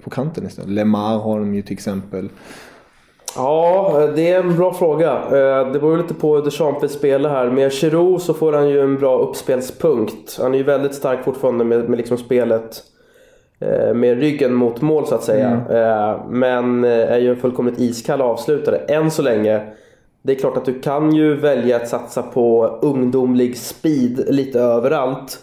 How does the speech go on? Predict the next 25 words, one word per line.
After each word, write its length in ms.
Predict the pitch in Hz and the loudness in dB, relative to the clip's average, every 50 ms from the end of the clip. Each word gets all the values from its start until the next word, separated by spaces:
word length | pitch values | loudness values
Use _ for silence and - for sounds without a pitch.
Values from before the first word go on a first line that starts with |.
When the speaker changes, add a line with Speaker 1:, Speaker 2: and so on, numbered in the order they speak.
| _ - | _ -2
Speaker 1:
Mm. 240 | 143 127 123 120 120 127 - - - - - | 2 2 4 2 2 0 -6 -12 -20 -6 -2
Speaker 2:
Eh, 200 | 117 117 113 110 - 113 | 0 0 0 0 0 -2
men, 580 | 127 131 135 151 165 151 123 117 127 135 139 | -2 0 2 2 2 2 0 0 0 0 0
eh, 320 | 139 - - - - 127 127 123 123 | 0 -2 -2 -4 -2 0 2 2 4
jag 200 | 127 127 127 127 | 2 2 0 2
tror 220 | - 156 147 143 | 0 0 2 2
ändå 120 | 135 131 | 2 0
att 80 | 117 - | 0 0
han 100 | 120 120 | -2 -4
startar 420 | 120 - 160 147 139 - - 160 | -2 -2 0 0 0 0 -2 0
med 220 | 156 156 143 139 - | 0 2 2 0 0
Giroud 320 | 139 - 131 123 117 117 | 0 0 0 0 0 2
just 280 | 120 123 127 123 - 127 | 0 0 0 0 -2 -2
av 80 | 120 | 0
den 120 | 123 123 123 | 0 0 0
anledningen 480 | 123 120 117 117 117 117 117 117 117 113 | 0 0 2 2 2 2 4 2 2 2
att 340 | 113 117 - - - - - - - | 0 -4 -10 -18 -20 -20 -20 -18 -18
den 100 | - - | -18 -18
kroatiska 480 | - - 135 135 131 131 - - 147 131 | -4 -2 0 0 0 -4 -4 -4 -2 -2
backlinjen 480 | 131 131 127 - 135 135 131 127 120 | -2 -4 -2 0 0 2 2 2 2
är 80 | 117 113 | 2 0
stor 380 | 117 - - 160 156 156 147 | -2 0 0 2 2 4 2
och 140 | 131 120 - - | 2 0 0 -2
fysisk. 760 | 151 151 151 151 151 - 156 151 151 - - - - - - - | -2 0 0 -2 0 0 0 0 0 -2 -10 -14 -18 -16 -8 -4
Speaker 1:
Mm. 200 | 131 123 117 | -2 0 0